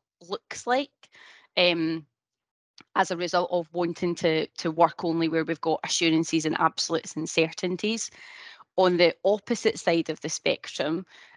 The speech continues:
um, and w-, something that I've seen quite a lot over the last kind of six to nine months is those organisations who were looking to move a few inches away from that,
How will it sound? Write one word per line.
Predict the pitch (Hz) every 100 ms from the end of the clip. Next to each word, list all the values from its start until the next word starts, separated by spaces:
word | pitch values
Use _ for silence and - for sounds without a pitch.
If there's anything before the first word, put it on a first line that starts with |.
| _ 156
um, | 160 160 156 - - _ -
and | 175 175
w-, | - -
something | 185 180 185
that | 170
I've | 170 170
seen | - 175
quite | 165 170 151
a |
lot | 156 -
over | 160
the | 165
last | 160 160 -
kind | 170
of | 160
six | - - -
to | 156
nine | 151
months | 151 160 -
is | 165
those | 185 190
organisations | 202 196 180 165 165 160 175 160
who | - 156
were | 160
looking | 156 165 - 170 170
to | 175 160 151 - - - - _
move | 180 180 185 190 185 -
a |
few | 175 - 170
inches | 170 - 185 170
away | 160 165
from | - 170 170
that, | 160 156